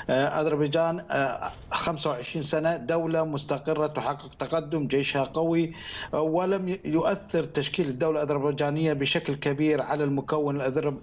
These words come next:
ال-، الأذري في الشعب الإيرا-، آه،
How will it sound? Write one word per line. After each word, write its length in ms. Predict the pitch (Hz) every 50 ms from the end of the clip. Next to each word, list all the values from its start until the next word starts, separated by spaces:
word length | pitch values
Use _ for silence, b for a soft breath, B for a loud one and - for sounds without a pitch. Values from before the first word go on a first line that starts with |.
| - -
ال-، 380 | 131 127 131 123 131 135 127 B B B B B -
الأذري 480 | 135 143 156 160 160 165 151 147 143 135
في 140 | - 147
الشعب 380 | 135 120 - 156 143 120 117 123
الإيرا-، 340 | 123 113 117 131 127 123 123 127 123 - -
آه، 720 | 123 127 127 120 107 110 135 120 120 117 107 - - 110